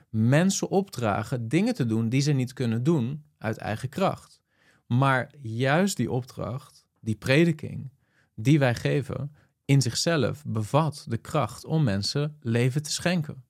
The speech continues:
Omdat de Heilige Geest daar doorheen werkt. De Heilige Geest heeft zich verbonden aan de prediking van het evangelie en bekrachtigt de prediking van het evangelie.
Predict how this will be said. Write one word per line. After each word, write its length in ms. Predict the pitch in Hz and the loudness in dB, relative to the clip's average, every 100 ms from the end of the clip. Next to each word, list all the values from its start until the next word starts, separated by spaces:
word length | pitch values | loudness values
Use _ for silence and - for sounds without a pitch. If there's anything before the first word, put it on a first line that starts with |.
| _ | _
Omdat 240 | - 117 110 | -4 -2 0
de 60 | |
Heilige 280 | 107 107 107 | 0 -2 -4
Geest 520 | 107 - 117 113 - | -2 0 0 -2 -6
daar 200 | 110 95 | -2 -2
doorheen 360 | 92 101 139 170 | 0 0 0 2
werkt. 180 | 113 98 | 0 -2
De 60 | |
Heilige 300 | 101 113 110 | -2 -2 -4
Geest 340 | 107 107 120 147 | -4 -2 -2 -2
heeft 220 | 117 - | -2 -2
zich 160 | 135 - | -6 -4
verbonden 640 | 151 107 95 107 123 - | -4 0 0 0 -2 -2
aan 240 | 113 123 | 0 0
de 140 | 151 143 | 0 -2
prediking 540 | - 87 110 127 127 | -6 -6 -4 -4 -4
van 140 | 107 | -4
het 100 | 110 | -4
evangelie 580 | - 110 127 - 98 113 | -4 -4 -4 -2 -2 -2
en 160 | - 143 | 0 0
bekrachtigt 680 | 147 - 165 170 - 113 - | -2 -2 -2 -2 -2 -6 -4
de 140 | 120 | -8
prediking 580 | 110 123 110 110 110 113 | -4 -2 -2 -2 -4 -4
van 160 | - 101 | -4 -6
het 100 | 107 | -6
evangelie. 680 | 95 110 - 123 120 98 | -8 -8 -4 -2 -2 -6